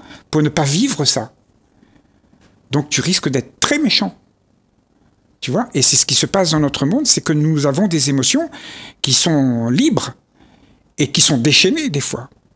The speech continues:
Tu vois, la colère, la jalousie, tout ça, ça nous fait nous déchaîner parce qu'on accuse quelqu'un. Et on ne va pas voir en soi comment on peut régler le problème de nous-mêmes. Et c'est nous qu'il faut régler. C'est pas le monde.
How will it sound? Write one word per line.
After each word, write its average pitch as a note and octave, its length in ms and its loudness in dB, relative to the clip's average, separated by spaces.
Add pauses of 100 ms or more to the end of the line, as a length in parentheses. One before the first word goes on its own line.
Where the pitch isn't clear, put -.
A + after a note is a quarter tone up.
(480)
Tu - 120 -8
vois, F3+ 180 0
la C3+ 100 -2
colère, C3+ 440 0
la B2+ 80 0
jalousie, B2+ 520 0
tout C#3+ 120 -4
ça, D#4 200 0 (200)
ça - 180 0
nous C3+ 100 0
fait G#3 180 2
nous D#3 120 2
déchaîner D#3+ 480 0
parce - 180 -2
qu'on C#3+ 180 0
accuse D3 380 0
quelqu'un. E3+ 480 -4 (380)
Et C#3+ 60 0
on D3+ 60 4
ne E3+ 60 2
va E3+ 120 2
pas F3+ 140 0
voir F#3+ 300 0
en D3+ 100 0
soi B3 360 2 (340)
comment F3+ 280 2
on E3 40 0
peut E3 160 -2
régler D3 400 0
le E3+ 80 -2
problème C#3 500 -4 (320)
de C3 120 0
nous-mêmes. C3 460 0 (1200)
Et C#3 60 0
c'est D3 180 2
nous E3+ 220 2
qu'il - 160 -2
faut D#3 120 0
régler. A#2 380 -4 (500)
C'est - 200 -8
pas B3+ 120 0
le F3 100 0
monde. A#2 420 -2